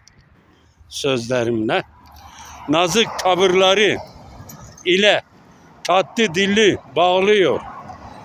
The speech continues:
Hoşgörüyle sözleri insanları büyüler. Dürüstlüğüyle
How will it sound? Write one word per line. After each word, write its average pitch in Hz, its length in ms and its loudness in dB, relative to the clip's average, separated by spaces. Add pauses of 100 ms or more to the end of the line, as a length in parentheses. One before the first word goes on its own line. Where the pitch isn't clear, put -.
(180)
Hoşgörüyle 202 1040 2 (760)
sözleri 196 880 2 (600)
insanları 196 920 2
büyüler. 202 840 0 (1080)
Dürüstlüğüyle 202 1040 2